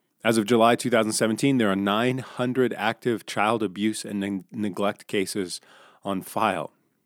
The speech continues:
That's nine hundred kids that have been abused and neglected in my city. We expect to fish, finish two hundred, two thousand seventeen with six hundred higher cases than normal. We are on an upward trend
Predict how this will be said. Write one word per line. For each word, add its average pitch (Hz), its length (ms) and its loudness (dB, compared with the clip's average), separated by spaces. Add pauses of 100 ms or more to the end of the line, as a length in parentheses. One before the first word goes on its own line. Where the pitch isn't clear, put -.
(1000)
That's - 160 -8
nine 123 280 0
hundred 127 360 -2
kids 113 520 -6 (540)
that 101 100 -4
have 104 100 -4
been 104 140 -2
abused 110 400 2
and 95 100 -2
neglected 104 480 -2
in 98 220 -6
my 117 560 -2 (360)
city. 131 380 -2 (1080)
We 127 120 8
expect 139 340 6
to 139 80 4
fish, 135 240 6 (180)
finish 147 320 4
two 127 260 2
hundred, 120 340 -2
two 147 120 4
thousand 127 340 4
seventeen 120 520 0
with 110 160 0 (300)
six - 400 -4
hundred 135 500 0
higher 117 720 -2 (420)
cases 113 440 0
than 98 240 0
normal. 104 400 0
We 110 300 2
are 98 280 -8 (100)
on 127 120 -2
an 90 120 -6
upward 101 540 -4
trend 113 520 -2